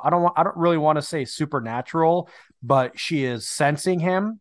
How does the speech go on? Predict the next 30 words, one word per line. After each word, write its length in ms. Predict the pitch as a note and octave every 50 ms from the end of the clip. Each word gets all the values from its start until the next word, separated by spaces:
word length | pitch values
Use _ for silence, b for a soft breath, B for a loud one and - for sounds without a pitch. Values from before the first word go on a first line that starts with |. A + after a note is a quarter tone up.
| _
So 240 | - - - D#3 C3
when 240 | B2+ C3 D3 C#3+ C3+
she 220 | - - - A3 G3+
is 160 | D3+ B2+ -
seeing 300 | - A3+ A#3+ A3+ G3+ E3+ C#3+
him 220 | C#3+ C#3+ C3+ C3+ -
out, 360 | D3 D#3 D3 A#2+ A2+ A#2 - -
I 60 | C#3 C#3+
don't 200 | D3 D3+ D3+ -
think 280 | - D#3+ D3 C#3+ C#3 -
he's 280 | B2 B2+ D3 C3+ B2+ -
actually 460 | C3 C3+ C#3 C#3 - - D#3 C3 A#2+
there. 480 | G#2 A2 G#2+ G#2+ A#2 B2+ D3+ F3+ - b b b b b b b b _ -
I 120 | C#3 D3
think 300 | C#3+ - E3+ D#3+ D3 -
it's 200 | D3 C3+ - -
her, 400 | - - D#3+ D#3+ D#3 D3+ D3 C#3+
like, 220 | C3+ C3 B2+ A2+ -
sensing 720 | - - - F3 D#3+ D#3+ D#3+ - - C3 A#2 A2+ A#2 A2+
that, 360 | A#2 B2 A#2+ A#2+ A#2 A#2 - _ _ _ _ _ _ _ _ _ _
you 100 | C3 B2+
know, 80 | A#2+ A#2
because 300 | B2 C3+ - D#3 C3+ C3
none 280 | C#3 C#3+ D3 E3+ G3 A#3
of 100 | F#3+ D3+
this 160 | E3 D#3 -
happened 420 | - D#3 D#3 E3+ E3 - C#3+ B2
until 460 | A#2 A2+ - C#3+ C#3 B2 A#2 A#2 A2+
the 100 | G#2+ A#2+
earthquake. 640 | A2 C#3 C#3+ C#3+ C3+ - _ - G#2 F#2+ F#2+ -